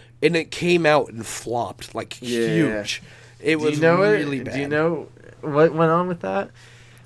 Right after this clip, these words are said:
Speaker 2: Wh-,
Speaker 1: I,
Speaker 2: wh-
Speaker 1: I believe they just marketed it poorly, effectively.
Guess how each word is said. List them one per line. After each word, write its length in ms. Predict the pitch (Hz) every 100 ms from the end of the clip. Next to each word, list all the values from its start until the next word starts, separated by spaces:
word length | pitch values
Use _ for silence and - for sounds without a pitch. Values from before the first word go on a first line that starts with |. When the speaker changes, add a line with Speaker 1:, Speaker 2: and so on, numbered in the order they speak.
| -
Speaker 2:
Wh-, 60 | 120 - -
Speaker 1:
I, 100 | 190
Speaker 2:
wh- 140 | 156 156 160
Speaker 1:
I 80 |
believe 460 | 190 220 226 254 285
they 140 | 285
just 220 | 240 214 185
marketed 640 | 180 160 180 202 196 196
it 140 | 196
poorly, 480 | 196 196 208 214 233
effectively. 720 | 160 165 160 196 180 202